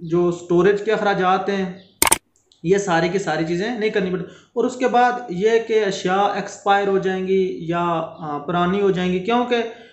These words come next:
order के मुताबिक जितने member होते हैं उनको वो सारी की सारी चीज़ें पहुंचाई जाती हैं। और उसके बाद, अ, जो लोग इस काम से वाबस्ता हैं वो जो बात करते हैं वो अमूमन ये कहते हैं कि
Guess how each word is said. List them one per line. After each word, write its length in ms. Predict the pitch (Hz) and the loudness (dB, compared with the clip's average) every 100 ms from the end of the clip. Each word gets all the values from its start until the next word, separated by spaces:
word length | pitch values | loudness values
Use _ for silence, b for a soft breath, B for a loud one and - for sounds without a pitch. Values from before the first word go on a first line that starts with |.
| B | B
order 300 | 175 202 233 | 2 2 2
के 100 | 240 | -2
मुताबिक 480 | 233 214 202 202 220 | -4 -2 -2 -2 -2
जितने 280 | 190 196 214 | -2 -2 -2
member 300 | 190 175 196 | -2 0 2
होते 240 | 185 170 | 0 0
हैं 60 | 165 | -2
उनको 240 | 170 165 | -2 0
वो 120 | 165 160 | 0 0
सारी 260 | 151 143 | 0 -2
की 100 | 156 | -2
सारी 260 | 156 143 143 | -2 -2 -4
चीज़ें 300 | 160 170 254 - - - | -4 -4 -4 -6 -12 -4
पहुंचाई 400 | 170 165 151 139 | -2 2 2 2
जाती 260 | 131 127 | -2 -4
हैं। 260 | 123 - - _ B B B B B | -10 -12 -20 _ B B B B B
और 180 | 208 226 226 262 | 2 4 2 -2
उसके 280 | 269 - 277 | -6 -2 0
बाद, 260 | 277 285 | 0 0
अ, 960 | 285 - _ _ 190 190 190 190 190 170 | -4 -14 _ _ -6 -2 0 0 0 2
जो 120 | 208 | 2
लोग 480 | 226 240 247 247 - - - | 4 4 2 -2 -14 -20 -16
इस 380 | 190 190 240 240 | -12 -12 -12 -14
काम 300 | - 226 247 | -6 -2 0
से 100 | 240 | 0
वाबस्ता 500 | 226 185 165 - 208 | 0 0 0 0 0
हैं 220 | 139 - - - _ - | 0 -4 -14 -20 _ -6
वो 100 | 277 | -2
जो 100 | 262 | 0
बात 240 | 196 185 | 0 0
करते 220 | 202 196 | -4 -4
हैं 60 | 214 | -4
वो 80 | 269 | -2
अमूमन 280 | 262 254 262 | -2 0 0
ये 120 | 262 | 0
कहते 300 | 262 262 262 | 0 -2 -2
हैं 240 | 220 220 254 - _ b b b b - | -4 -4 -8 -14 _ b b b b 0
कि 260 | 208 208 | 2 2